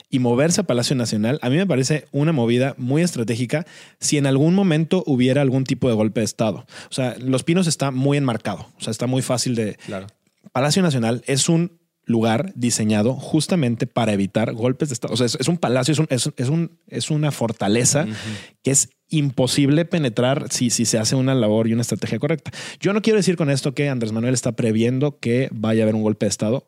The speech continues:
Speaker 1: No queremos, nadie quiere que eso pueda
Speaker 2: No.
Speaker 1: llegar a suceder.
Speaker 2: No.
Speaker 1: Pero es muy curioso que quiera blindar de tal manera al ejército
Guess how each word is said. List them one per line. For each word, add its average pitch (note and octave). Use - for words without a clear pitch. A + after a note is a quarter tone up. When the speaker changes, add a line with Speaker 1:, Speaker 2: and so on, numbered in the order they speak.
Speaker 1:
No B2
queremos, B2
nadie D3
quiere B2
que A#2
eso A#2
pueda A2
Speaker 2:
No. G#2+
Speaker 1:
llegar G#2
a -
suceder. G#2
Speaker 2:
No. -
Speaker 1:
Pero C#3+
es E3
muy G3
curioso F#3+
que E3
quiera E3
blindar C#3+
de D3+
tal D3
manera C#3
al C#3
ejército A2+